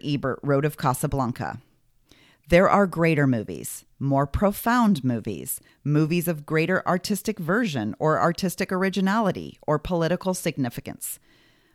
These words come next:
But it's one of the movies we treasure the most. This movie has transcended all of the ordinary categories."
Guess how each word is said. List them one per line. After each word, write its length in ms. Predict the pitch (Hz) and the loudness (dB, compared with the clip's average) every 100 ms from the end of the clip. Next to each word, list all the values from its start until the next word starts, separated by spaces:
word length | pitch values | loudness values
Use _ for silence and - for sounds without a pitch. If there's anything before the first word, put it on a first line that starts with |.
| _ | _
But 300 | - 160 - _ _ _ 180 | 0 0 0 _ _ _ -2
it's 240 | 165 - | -2 -4
one 400 | 151 147 165 196 | -4 2 4 4
of 140 | 196 | 2
the 60 | 196 | 2
movies 440 | 196 156 156 151 | 2 2 -2 -4
we 80 | 165 | -6
treasure 500 | - - 120 117 135 | -6 -2 -2 -2 -2
the 120 | 143 | 0
most. 580 | 185 208 185 - - - - _ _ - | 2 2 0 -4 -8 -12 -18 _ _ -2
This 320 | 143 196 - | 2 2 4
movie 340 | 156 143 147 | 2 2 0
has 280 | 156 139 - | -2 -4 -4
transcended 800 | - 135 131 - 143 156 170 165 _ _ _ - | -2 -2 0 0 0 2 0 -2 _ _ _ -4
all 220 | 139 143 | 0 0
of 120 | 143 | -2
the 120 | 147 151 | -6 -4
ordinary 560 | 127 127 127 117 120 | -2 -2 -2 -2 -4
categories." 800 | - - 110 107 85 67 - - | -4 -6 -6 -6 -6 -6 -10 -14